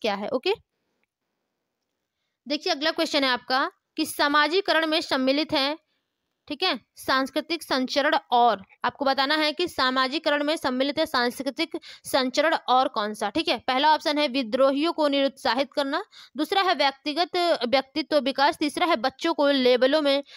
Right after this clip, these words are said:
समायोजित करना और चौथा है संवेगात्मक समर्थन उपलब्ध कराना, ठीक है। तो यहाँ पर देखिए फ्रेंड्स जो समाजीकरण में सम्मिलित है सांस्कृतिक संच-, अ, संरचना और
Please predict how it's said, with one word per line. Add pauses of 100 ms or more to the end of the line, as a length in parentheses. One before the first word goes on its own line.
(100)
समायोजित
करना
और
चौथा
है
संवेगात्मक
समर्थन (320)
उपलब्ध (140)
कराना,
ठीक
है।
तो
यहाँ
पर
देखिए
फ्रेंड्स
जो
समाजीकरण
में
सम्मिलित
है (260)
सांस्कृतिक
संच-,
अ,
संरचना
और